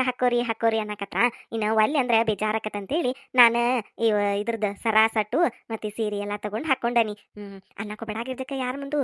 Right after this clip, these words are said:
ನಾನು ನಿನ್ ಮುಂದ್ ಅಂತ ಹೇಳಿನಿ, ಮತ್ ಯಾರ್ ಮುಂದು ಹೇಳುದಿಲ್ವಾ? ಹ್ಮ್, ಹೇಳುದಿಲ್ಲ ಅನ್ನಕೇನು, ಅವ್ರೇನ್ ಅನ್ಕೋತಾರ ಬಿಡು, ಬಿಡಾಡ್ಯಾರು, ಅವ್ರೇನಂತಾರ? ಅಂದ್ರು ಯಾಕ್ ಬೇಕು? "ಅಯ್ಯ ಜಯಕ್ ನೋಡ್ದ ಮಂದಿ ಉಟ್ಕೊಂಡು ಎಷ್ಟ್ ದಿಮಾಕ್ ಮಾಡ್ತಾರ" ಅಂತೇಳಿ ಅಂತಾರ ಬಿಡಾಡ್ಯಾರು. ಹ್ಮ್, ತಾವು ಮಂದಿ ಅಂತ ಕಿಸ್ಕೊಂಡಿರ್ತಾರ, ಆದ್ರೂ ನನಗಂತಾರ.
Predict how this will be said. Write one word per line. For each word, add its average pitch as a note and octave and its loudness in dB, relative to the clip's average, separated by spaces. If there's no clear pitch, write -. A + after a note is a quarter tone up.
ನಾನು A3+ -2
ನಿನ್ B3+ -4
ಮುಂದ್ C4 -4
ಅಂತ B3+ -8
ಹೇಳಿನಿ, C#4 0
ಮತ್ G#3 -4
ಯಾರ್ G#3+ 0
ಮುಂದು A3 -4
ಹೇಳುದಿಲ್ವಾ? G#3+ 0
ಹ್ಮ್, G#3 -8
ಹೇಳುದಿಲ್ಲ D4 2
ಅನ್ನಕೇನು, D4+ 0
ಅವ್ರೇನ್ A#3 4
ಅನ್ಕೋತಾರ A#3 2
ಬಿಡು, A3 -2
ಬಿಡಾಡ್ಯಾರು, A#3 2
ಅವ್ರೇನಂತಾರ? A#3 0
ಅಂದ್ರು F4 4
ಯಾಕ್ D4 6
ಬೇಕು? B3+ 2
"ಅಯ್ಯ C4 2
ಜಯಕ್ C#4 2
ನೋಡ್ದ B3+ 2
ಮಂದಿ B3+ -2
ಉಟ್ಕೊಂಡು A#3+ -2
ಎಷ್ಟ್ A#3 0
ದಿಮಾಕ್ A3+ -2
ಮಾಡ್ತಾರ" G#3+ -4
ಅಂತೇಳಿ G#3 -2
ಅಂತಾರ A#3+ -6
ಬಿಡಾಡ್ಯಾರು. C4 -2
ಹ್ಮ್, C#4 2
ತಾವು C#4 2
ಮಂದಿ D4+ -2
ಅಂತ D#4 -2
ಕಿಸ್ಕೊಂಡಿರ್ತಾರ, D4+ 4
ಆದ್ರೂ D#4 6
ನನಗಂತಾರ. G#3+ 0